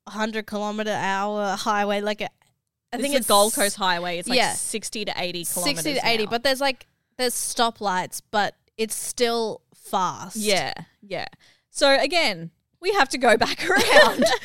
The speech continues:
Speaker 2: So we go around the whole block again and we get to the car park, jump out of the car, go to walk in and the cake shop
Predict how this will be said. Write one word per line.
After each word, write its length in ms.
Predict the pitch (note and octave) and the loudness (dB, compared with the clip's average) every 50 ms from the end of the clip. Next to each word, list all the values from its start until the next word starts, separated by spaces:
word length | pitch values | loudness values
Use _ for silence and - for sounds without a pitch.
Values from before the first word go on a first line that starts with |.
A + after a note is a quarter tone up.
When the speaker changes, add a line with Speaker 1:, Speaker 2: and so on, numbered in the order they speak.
| - - - - - | -6 -10 -10 -10 -6
Speaker 2:
So 140 | - A4 G#4 | -2 2 2
we 100 | C#4 C4 | 2 4
go 160 | B3 C#4 C#4 | 2 2 2
around 240 | C#4 C4+ B3 B3 B3 | 2 2 2 0 0
the 100 | B3 A#3+ | -4 -6
whole 540 | B3 - D#4 B3+ C4 C4+ C#4 D4 D4 D4+ D4+ | -4 -2 0 2 4 6 6 6 4 4 0
block 280 | C4+ C#4 C4 D4+ G4 G4 | 0 2 2 2 2 0
again 480 | G4+ C#4+ B3+ A3+ G3+ G3 G3 F#3+ G#3+ - - - - - - - _ - | -2 -2 0 0 0 0 0 -4 -6 -8 -10 -14 -16 -16 -18 -20 _ -4
and 300 | - A3 G#3+ G#3 G#3 F#3 - | -2 -2 -2 -2 -4 -8 -8
we 480 | - F#3+ G3+ G3+ G3+ G3+ G3+ G3+ F#3 - _ - - _ _ - | -6 -2 -2 -2 -2 -2 -4 -6 -8 -10 _ -20 -20 _ _ -2
get 160 | - G#3 G3+ - | 0 0 0 0
to 120 | - D#4+ | -2 -4
the 100 | C#4+ E4+ | -4 -6
car 360 | - - - G3+ G3+ G3 G3 | -8 -6 -4 -2 -2 -2 -2
park, 460 | - - G#3+ G3 F#3+ F#3+ F#3+ F#3+ F3+ _ _ _ _ _ _ _ G#3 | -4 -4 -2 0 0 0 0 -2 -4 _ _ _ _ _ _ _ -10
jump 320 | G3 F3+ G#3 G#3 A3+ A#3 | -4 -2 -2 -2 0 0
out 200 | C#4 C4 C#4 D4+ | 0 0 0 0
of 60 | D#4 E4 | -4 -6
the 80 | F4 - | -10 -10
car, 600 | - - - G#3+ F#3+ F#3+ F#3+ F#3+ F#3+ F#3+ G3 - _ - _ _ _ _ _ _ _ - | -8 -4 -2 0 2 2 2 2 2 0 0 -4 _ -20 _ _ _ _ _ _ _ 0
go 260 | A#3 A3+ A#3 B3+ D#4+ | 2 4 6 6 4
to 160 | - - G#4+ | 4 2 2
walk 300 | D#4 D4+ D4 D4+ F#4+ - - | 6 6 6 6 6 2 -2
in 320 | A3 A#3 A#3 A#3 A#3 A#3 A#3 | 0 0 2 2 2 0 -2
and 260 | - - A3+ A#3 A3+ | -2 -2 -2 -2 -2
the 80 | A#3 A#3+ | -2 -4
cake 400 | - - - - C4 A3 A3+ A3 | -4 -6 -8 -4 -4 -4 -4 -4
shop 380 | - - - G#3 G3+ G3+ _ | -4 -2 0 0 0 -2 _